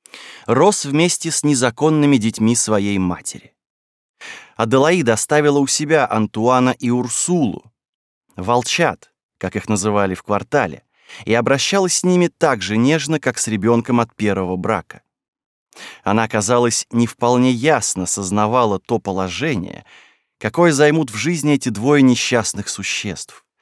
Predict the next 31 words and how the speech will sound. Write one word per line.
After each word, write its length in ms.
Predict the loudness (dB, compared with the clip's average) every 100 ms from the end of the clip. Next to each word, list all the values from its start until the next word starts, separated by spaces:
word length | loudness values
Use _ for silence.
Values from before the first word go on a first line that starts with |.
| _ _ _ _ _
Для 160 | -6 0
неё 300 | 2 4 4
они 140 | 4
были 240 | 2 0
такими 440 | 0 -2 0 0 2
же 120 | 0
законными 600 | -2 0 0 2 2 0
детьми, 420 | -4 -6 2 2
как 260 | 2 -8 -10
и 40 |
первенец. 680 | -4 -2 -2 -6 -16 -16 -18 _ _ _ _ _ _ -6
Иногда 520 | 0 0 2 2 4
она 160 | 2 0
выходила 560 | -2 -4 -6 -2 0 0
из 200 | 0 0
дома, 280 | 2 4 2
ведя 320 | 0 -2 -2
за 260 | 0 0
руку 240 | 0 -4 -14
Пьера 400 | -12 -2 -2 -2
и 180 | -6 -6
Антуана, 800 | -6 -8 -6 -2 0 0 -6 _ -20 _ _ _ -2
не 160 | 0
замечая 680 | 2 2 2 2 0 0 -2
того, 400 | -4 -4 0 0
как 220 | 0 -4
различно 580 | -2 -2 -2 -6 -4 -4
смотрели 580 | -2 -2 -2 -2 0 0
на 220 | 0 -2
обоих 440 | -4 0 0 -2 -8
детей. 500 | -14 -14 -20 -20